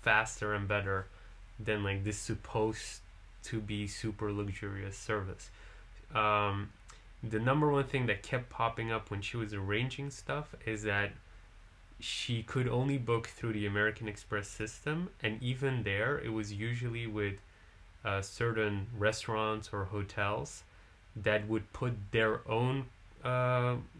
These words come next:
luxury clients or platinum member clients or whatever it was called first. So we were always, like, second tier, even though it was Centurion.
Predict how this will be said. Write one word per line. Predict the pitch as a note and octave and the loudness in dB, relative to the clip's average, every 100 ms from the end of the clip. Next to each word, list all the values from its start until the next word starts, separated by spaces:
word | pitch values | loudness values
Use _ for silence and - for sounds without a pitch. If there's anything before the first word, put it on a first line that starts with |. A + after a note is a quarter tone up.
| B2+ | -2
luxury | B2 B2+ - - B2+ B2 | 2 2 0 -2 0 0
clients | B2 - B2+ B2+ B2+ B2+ B2 | -2 -2 0 2 2 0 -2
or | G#2 G2+ G2 - | -2 -2 -4 -12
platinum | - A2 A2+ - A2+ A2+ A2 | -6 -2 0 -2 -2 -2 -2
member | A2 A2 G#2+ A2 | -2 -2 -4 -6
clients | - A2 G#2+ G#2+ | -6 -4 -4 -6
or | |
whatever | G2 F#2+ G2+ G#2 | -4 -4 -2 -2
it | G#2 | -4
was | G#2+ F#2+ | -6 -8
called | - G#2+ G#2+ - - - - - | -2 0 0 -4 -12 -20 -20 -2
first. | A2+ G2 - - - - - - | 0 0 -4 -12 -12 -18 -20 -20
So | - A2+ | -4 -2
we | G#2+ A2+ | 2 4
were | A2 A2+ | 4 4
always, | A2+ A2 | 2 0
like, | G#2 | -4
second | - - A2 - G2 | -4 0 0 0 -6
tier, | - A#2 B2 B2+ | -4 -2 0 -2
even | B2 G#2+ G#2+ | -4 -4 0
though | G#2 | 0
it | |
was | G2+ - | -2 -4
Centurion. | - G2 - - - | -4 -6 -6 -8 -8